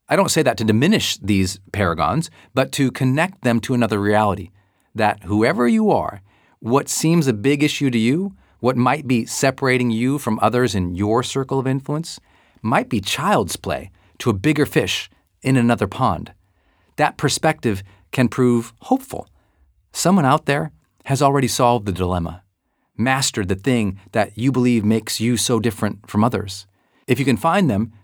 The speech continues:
you can find a mentor, a solution, and a path back to reality and humility. A few more points about the lonely at the top syndrome, just because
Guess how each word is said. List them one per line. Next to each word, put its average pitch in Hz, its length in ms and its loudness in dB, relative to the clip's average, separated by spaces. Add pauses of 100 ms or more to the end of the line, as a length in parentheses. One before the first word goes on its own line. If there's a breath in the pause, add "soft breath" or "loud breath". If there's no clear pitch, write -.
(120)
you 147 120 0
can 151 120 0
find 139 180 2
a 131 40 0
mentor, 143 500 -2 (240)
a 113 80 2
solution, 151 560 0 (180 loud breath)
and 127 120 2
a 123 40 0
path 190 380 -2
back 147 280 0
to 123 100 -4
reality 123 640 2 (260 soft breath)
and 107 140 -2
humility. 107 560 0 (960)
A 110 80 -4
few 208 140 2
more 190 120 2
points 117 280 0
about 107 320 0
the 101 100 0
lonely 117 500 4
at 95 120 -2
the 98 60 -6
top 92 280 0
syndrome, 87 420 -4 (280 soft breath)
just - 340 -2
because 101 520 2